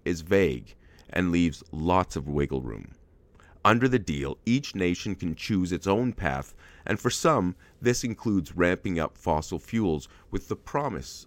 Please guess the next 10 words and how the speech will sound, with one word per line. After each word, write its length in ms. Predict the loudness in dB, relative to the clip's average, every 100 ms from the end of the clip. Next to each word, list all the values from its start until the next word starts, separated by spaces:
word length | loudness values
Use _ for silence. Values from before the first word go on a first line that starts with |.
| -2
of 320 | 0 -2 -4
technological 680 | -4 -2 -2 0 0 0 -6
carbon 440 | -4 -4 -2 -2 -6
removal 420 | -6 -6 -6 -8
at 120 | -8 -14 -16
some 400 | -10 -4 -4 -4
point 320 | -2 -4 -4 -8
in 100 | -10
the 60 |
future. 460 | -4 -2 -2 -4